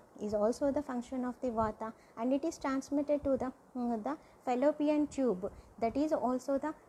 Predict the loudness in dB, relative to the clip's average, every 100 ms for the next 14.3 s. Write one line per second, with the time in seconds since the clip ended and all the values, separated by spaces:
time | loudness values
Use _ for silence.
0 | -8 -6 -4 -4 -6 -4 -4 -4 -2 -4
1 | 0 2 2 4 4 2 0 -2 -2 0
2 | 0 2 2 0 -2 -6 -6 -6 -6 -6
3 | -4 -2 -2 -2 -4 -4 -6 -2 0 2
4 | 0 0 -2 -4 -6 -18 -8 -6 -4 -2
5 | -4 -4 -4 -4 -4 -4 -2 0 -2 -4
6 | -6 -8 -20 -4 -2 2 2 2 -6 -20
7 | -20 -20 -20 -20 -6 -4 0 4 4 2
8 | -4 -4 -2 -2 -4 -6 -4 0 4 4
9 | 4 2 0 -8 -20 -12 -6 -4 -2 0
10 | -2 -2 -14 -2 -2 0 0 -2 -2 -20
11 | -8 0 2 4 2 0 -2 0 0 4
12 | 4 6 2 0 -16 -4 2 4 4 2
13 | -2 -8 -10 -4 -2 0 2 4 2 2
14 | 2 2